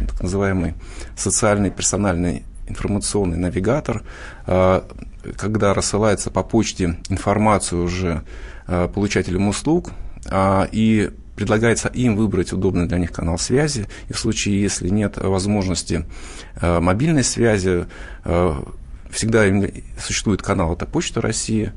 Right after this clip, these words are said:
это обычный телефон. Ну и вот в перспективе это социальный р-, менеджер, который будет приходить, э,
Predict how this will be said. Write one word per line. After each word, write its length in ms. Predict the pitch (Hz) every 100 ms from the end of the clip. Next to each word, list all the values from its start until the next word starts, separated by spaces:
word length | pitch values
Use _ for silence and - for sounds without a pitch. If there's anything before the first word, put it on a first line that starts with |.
| - - - -
это 220 | - 92
обычный 400 | 95 156 - 117
телефон. 600 | - 101 98 - 101 90 - - - - - - - -
Ну 160 | 131
и 80 | 104
вот 160 | 95 -
в 60 |
перспективе 600 | - - 95 - 117 95 90
это 180 | -
социальный 500 | - - - 92 90
р-, 160 | 92 - -
менеджер, 480 | 98 110 120 98 -
который 320 | 110 90 90
будет 340 | 95 110 113
приходить, 560 | - - - 107 113 -
э, 380 | 101 98 95